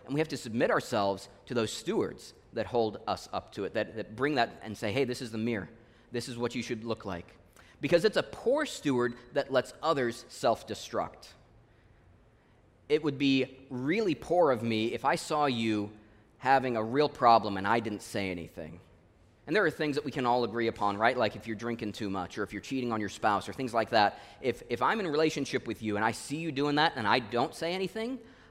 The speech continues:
I am a really terrible friend, aren't I? It's the same, same thing with a steward. If a steward sees someone in their care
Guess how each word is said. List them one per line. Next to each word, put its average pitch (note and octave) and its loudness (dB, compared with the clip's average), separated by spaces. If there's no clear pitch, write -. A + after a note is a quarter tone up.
I E3+ 0
am D3+ 2
a G#2+ 0
really B2+ 0
terrible B2 0
friend, F#2+ -4
aren't A2 -6
I? E3 -6
It's - -20
the B2 -2
same, D#3 2
same D#3+ -2
thing D3 -2
with C3 -4
a A#2+ -4
steward. C#3+ 0
If A2+ -8
a A#2+ -4
steward A#3 -6
sees E3 -4
someone D#3 0
in B2 0
their D3 2
care A#2+ 0